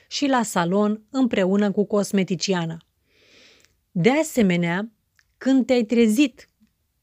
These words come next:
cu o anumită afecțiune, de exemplu, n-ai avut niciodată un coș sau n-ai avut în adolescență, când se presupune că este firesc. Ce să vezi, ție ți-a apărut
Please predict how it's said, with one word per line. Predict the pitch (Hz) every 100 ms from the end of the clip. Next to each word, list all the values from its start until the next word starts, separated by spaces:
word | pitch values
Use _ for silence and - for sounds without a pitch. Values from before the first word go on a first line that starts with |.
| _ _ _ _ _ _ _ -
cu | 285
o | 285
anumită | 269 269 262 262
afecțiune, | 247 247 214 - 247 202 165
de | 165
exemplu, | 156 - 160 156 - - _ _ _ _ _ _ _ _ _ _ _ _ _ _ _ _ _ _ _ _ _
n-ai | 247 302 285
avut | 240 277
niciodată | 269 254 233 233 233
un | 214 202
coș | 180 156 - - _ _
sau | - 247 240
n-ai | 262 254
avut | 247 226 233
în | 233
adolescență, | 220 226 226 220 - 240 170 170
când | 196 185
se | 202
presupune | 180 185 202 175 196
că | 185 190
este | 185 -
firesc. | 185 196 202 170 - _ _ _ _ _ _ _ _ _ _ _ _ _
Ce | - 330
să | 311 262
vezi, | 165 165 - -
ție | 320 302
ți-a | - 262
apărut | 226 208 220 233 -